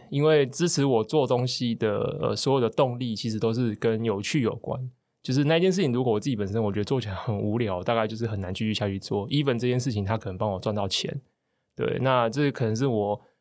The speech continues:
不论是在我的正式的工作上面，或者是我闲暇娱乐上面，我有一些小小的就是任性。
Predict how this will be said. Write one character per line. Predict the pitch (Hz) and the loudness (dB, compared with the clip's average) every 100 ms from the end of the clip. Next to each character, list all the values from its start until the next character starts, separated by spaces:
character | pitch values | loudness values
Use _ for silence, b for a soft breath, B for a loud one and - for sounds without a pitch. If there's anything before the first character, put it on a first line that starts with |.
| _ | _
不 | - | -2
论 | 117 135 | 0 2
是 | 139 | 0
在 | 131 139 120 | 2 4 4
我 | 107 104 113 | 2 0 -4
的 | 110 107 107 | -2 0 0
正 | 147 127 | 0 0
式 | 139 | 0
的 | 117 | 0
工 | - 113 | 0 -2
作 | 113 117 | 0 0
上 | 107 107 | 0 -2
面， | 110 | 0
或 | 107 117 | 0 0
者 | |
是 | 117 | 0
我 | 107 | -2
闲 | 98 107 | 0 0
暇 | 110 98 | 0 0
娱 | 98 | 0
乐 | 113 | 0
上 | 117 107 | 0 0
面， | 107 | 0
我 | 95 | -2
有 | |
一 | 117 | -4
些 | 127 | -2
小 | 117 107 107 | -2 0 -2
小 | 98 95 | -2 -4
的 | 95 | -6
就 | 98 110 | -4 -2
是 | |
任 | 117 98 | 0 -2
性。 | 92 - | -4 -8